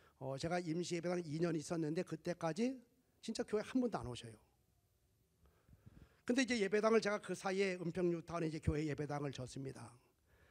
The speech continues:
어, 입당 예배를 앞두고 제가 이제 가서 모시고 왔어요. 그때부터. 그래서 다 장애물을 다 제거하고 다 모시고 왔어요. 지금부터, 지금까지 계속 나오셔요, 이렇게요.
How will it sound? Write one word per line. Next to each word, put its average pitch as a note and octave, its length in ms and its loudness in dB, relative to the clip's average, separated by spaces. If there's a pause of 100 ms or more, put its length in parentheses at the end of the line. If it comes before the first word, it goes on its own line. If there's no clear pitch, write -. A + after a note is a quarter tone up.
(160)
어, A#2+ 100 -8
입당 F3+ 400 2
예배를 F3 220 2
앞두고 D3+ 420 -2
제가 D3+ 280 -2
이제 D3 100 -4
가서 D3+ 360 4
모시고 C#3 340 2
왔어요. A2+ 280 -2
그때부터. - 460 -10 (520)
그래서 B2+ 160 -10
다 - 200 -6
장애물을 C3+ 460 0
다 B2+ 120 -4
제거하고 C3 680 4 (200)
다 - 200 -12
모시고 A#2+ 260 -4
왔어요. A2+ 180 -6
지금부터, F#3+ 540 2 (140)
지금까지 G#3+ 500 -6
계속 - 180 0
나오셔요, B2+ 340 -2
이렇게요. A#2+ 220 -16